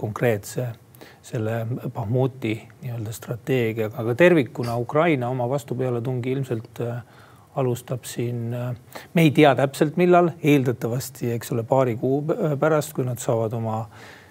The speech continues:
vist kolm armeekorpust, mis nad seal osaliselt ka lääne abiga üles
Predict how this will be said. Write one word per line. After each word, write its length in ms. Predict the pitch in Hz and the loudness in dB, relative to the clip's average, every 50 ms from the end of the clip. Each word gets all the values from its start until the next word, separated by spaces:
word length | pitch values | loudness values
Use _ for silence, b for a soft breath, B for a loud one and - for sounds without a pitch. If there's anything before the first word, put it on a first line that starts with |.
| B B | B B
vist 220 | - 127 - - - | -10 -10 -10 -10 -8
kolm 320 | - - 131 127 120 113 | -2 0 0 0 0 0
armeekorpust, 1000 | 113 113 113 123 135 127 120 117 120 120 120 123 - - - 117 110 - - - - | -2 -2 0 0 0 0 0 2 0 0 0 0 -6 -8 -8 -8 -8 -8 -14 -14 -12
mis 140 | 139 117 - | -12 -10 -8
nad 80 | - 113 | -8 -8
seal 220 | - - 117 117 117 131 139 143 | -6 -4 -4 -2 -4 -4 -4 -4
osaliselt 380 | 135 120 131 110 113 117 113 - | -2 -2 -2 -2 -2 -2 -4 -2
ka 80 | 127 123 | 0 2
lääne 240 | 127 135 139 123 | 4 4 2 2
abiga 380 | 113 117 120 117 120 110 113 113 | 2 0 0 0 0 0 0 2
üles 220 | 123 131 131 117 | 2 2 2 2